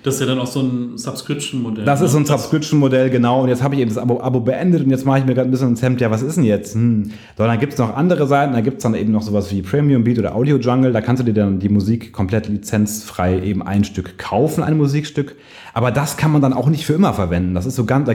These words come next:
Speaker 2: das ist ganz kompliziert. Da gibt's bei Audio Jungle, äh, keine Ahnung, da kannst du das für fünfzig Filme verwenden und dann aber auch wieder nicht mehr. Das ist super kompliziert. Und da habe ich, gibt's eine Seite, da mache ich jetzt ein bisschen Werbung. Ich bin mal so frech,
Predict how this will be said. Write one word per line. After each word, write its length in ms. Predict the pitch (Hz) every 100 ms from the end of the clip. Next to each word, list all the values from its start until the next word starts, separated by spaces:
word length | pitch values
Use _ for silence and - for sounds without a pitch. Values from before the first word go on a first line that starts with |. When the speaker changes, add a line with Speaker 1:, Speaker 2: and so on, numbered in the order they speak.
| 107
Speaker 2:
das 160 | - 117
ist 160 | 123 -
ganz 340 | 139 208 208
kompliziert. 500 | - 135 127 - 147
Da 40 |
gibt's 180 | 117 120
bei 80 | -
Audio 220 | 117 135
Jungle, 420 | 120 123 123 113 113 - -
äh, 160 | 123 117
keine 260 | 110 110 104
Ahnung, 220 | 113 104
da 80 | 92
kannst 240 | 120 139
du 20 |
das 160 | 113 107
für 100 | 107
fünfzig 460 | - 165 170 104
Filme 240 | - 196 185
verwenden 320 | 135 139 127
und 160 | 113 107
dann 100 | 107
aber 200 | 101 80
auch 120 | 92
wieder 140 | 98
nicht 240 | 104 180 170
mehr. 200 | 147 143 - - -
Das 140 | - 101
ist 100 | 135
super 120 | 143
kompliziert. 500 | - 120 120 131 120
Und 80 | 101
da 120 | 104
habe 100 | 131
ich, 120 | 139
gibt's 160 | - -
eine 220 | 131 139
Seite, 400 | 120 120 120 120 - - _ _ _ _ _
da 100 | 104
mache 160 | 117
ich 60 | 135
jetzt 120 | 131
ein 60 | 113
bisschen 240 | 131 120
Werbung. 280 | 113 113 92
Ich 80 | 95
bin 100 | 135
mal 100 | 104
so 120 | 87
frech, 420 | 85 - - -